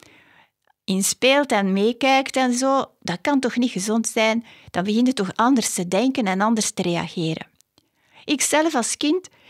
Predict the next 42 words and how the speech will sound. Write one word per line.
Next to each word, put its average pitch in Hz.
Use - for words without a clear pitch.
ik -
las 220
een 190
boek 330
en 214
dat 190
was 226
een 202
meisjesboek 269
zo, 294
en 190
daarin 196
stond 269
dat 233
ze -
kwaad 269
was. 302
<laughs> 214
Ze 214
sloeg 262
de 196
deur 247
achter 262
zich 233
dicht 233
en 196
ze 185
ging 214
in 185
haar 160
kamer 160
zitten. -
En 233
ik 214
had 214
ruzie 233
met 240
mijn 175
ouders. 214
En 220
ik, 240
ja, 185